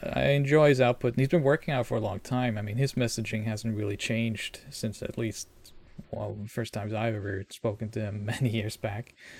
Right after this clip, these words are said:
Uh, but, like, uh, yeah, I mean, it's a good, uh, uh, it's a good thing he's building there, and I think that helps Microsoft steer the ship for now into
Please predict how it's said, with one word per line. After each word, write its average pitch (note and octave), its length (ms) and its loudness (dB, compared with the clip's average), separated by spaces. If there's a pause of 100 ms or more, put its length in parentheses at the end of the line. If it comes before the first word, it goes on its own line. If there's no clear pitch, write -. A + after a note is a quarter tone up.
(380)
Uh, G#2 460 -2 (160)
but, G#2+ 260 0
like, G2+ 520 -2 (580)
uh, G#2 400 0
yeah, B2 320 6
I A2+ 60 2
mean, A2 340 2 (1120)
it's - 300 0
a A#2 300 6
good, A#2+ 380 4
uh, A2+ 400 0 (600)
uh, A#2+ 60 -2
it's A#2+ 240 0
a C3+ 40 2
good D3 180 0
thing C3+ 240 -2
he's C3+ 120 0
building C3 380 2
there, C3+ 200 4
and B2 100 4
I G#2+ 60 2
think A#2 300 0
that A2 240 2
helps - 480 0
Microsoft - 720 -4 (520)
steer E3 320 6
the C3 80 4
ship - 220 2
for A#2+ 120 -2
now F#2+ 340 -4
into G2+ 520 -6